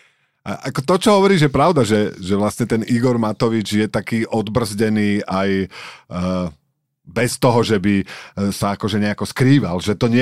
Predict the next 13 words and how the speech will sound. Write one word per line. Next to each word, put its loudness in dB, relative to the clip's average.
je -2
ten 0
typ -2
politika, 0
že -2
by -6
sme -2
si -4
mohli -2
povedať, -4
že -2
na -2
verejnosti -4